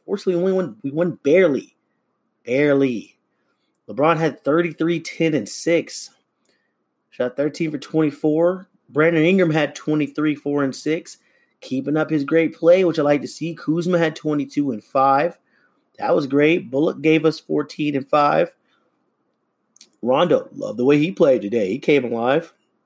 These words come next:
Eleven points, sixteen assists, seven boards. Very Rondo-ish game. JaVale had ten.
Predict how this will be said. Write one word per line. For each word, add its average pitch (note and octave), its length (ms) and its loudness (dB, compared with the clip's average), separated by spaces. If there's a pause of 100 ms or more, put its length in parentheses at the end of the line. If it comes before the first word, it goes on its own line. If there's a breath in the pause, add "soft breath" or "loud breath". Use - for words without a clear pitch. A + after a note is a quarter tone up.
(640)
Eleven B2+ 240 -2
points, C#3 380 0
sixteen D#3 460 -2
assists, D#3+ 360 -2
seven C3 300 0
boards. C#3 320 -2
Very D#3 240 2
Rondo-ish C3+ 720 2
game. C3+ 460 -2 (1500 soft breath)
JaVale C#3+ 400 2
had C#3+ 220 2
ten. D#3 460 0